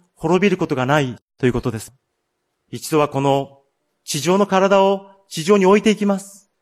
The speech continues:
しかし神様の約束は、もう一度私たちに病にかからない、朽ちることがない、天国での肉体を、聖霊の体、神が特別に与える体と言ってますけども、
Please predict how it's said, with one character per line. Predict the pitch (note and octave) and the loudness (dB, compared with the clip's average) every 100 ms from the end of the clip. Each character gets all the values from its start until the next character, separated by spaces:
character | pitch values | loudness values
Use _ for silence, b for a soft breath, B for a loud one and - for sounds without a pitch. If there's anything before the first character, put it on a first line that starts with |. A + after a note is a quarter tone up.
| _ _ | _ _
し | - - | -14 -6
か | G#3 | -4
し | - | 0
神 | A3+ B3+ | 0 0
様 | A3+ E3+ | -2 -2
の | |
約 | C#3 C3 | -4 -4
束 | D3+ - C#3+ | -6 -6 -4
は、 | C3+ C#3 C3 _ _ _ _ _ _ - | -4 -6 -14 _ _ _ _ _ _ -4
も | C#3+ | 0
う | D3+ | 0
一 | D3+ | 0
度 | D3 | 0
私 | F3 E3+ | 0 -2
た | E3 | -6
ち | C3 | -4
に | C3 B2 A#2+ _ _ _ - | -6 -6 -8 _ _ _ -4
病 | C3+ E3+ D#3+ | 0 2 0
に | C#3 | 0
か | C3+ | -2
か | D3+ | 0
ら | D3+ | -2
な | D3 B2 | -2 -8
い、 | A2+ _ _ _ | -12 _ _ _
朽 | - | -12
ち | - | -6
る | F#3+ | -4
こ | E3 | -2
と | D3 | -4
が | C3 | -4
な | C3+ D#3 | -2 -2
い、 | C#3 B2 _ _ _ - | -2 -8 _ _ _ 0
天 | A#3 G#3+ | 2 2
国 | F#3 | 2
で | F#3 G3+ | 2 4
の | F3+ D3 C3 - _ - | 4 2 -2 -10 _ -4
肉 | C3+ C3+ | -4 0
体 | E3+ D#3 | 0 2
を、 | D3 D3+ D3+ - _ _ _ _ | 2 0 -4 -20 _ _ _ _
聖 | - - F#3+ A3+ | -14 0 4 4
霊 | A#3 | 4
の | A3+ A3+ | 4 2
体、 | A3+ E3+ E3+ E3 | 0 -2 0 0
神 | - - A#3+ C4 | -4 0 4 6
が | G#3+ D#3+ | 6 4
特 | - D#3 F#3+ | 0 -4 2
別 | F3+ F3+ | 2 2
に | F3+ | 0
与 | F#3 | 2
え | |
る | F3+ | 2
体 | F3+ F#3 G3 | 2 2 2
と | |
言 | E3+ | 0
っ | |
て | - | -2
ま | C#3 | -4
す | B2+ | -4
け | B2+ | -10
ど | B2+ | -8
も、 | C3 C3 | -8 -8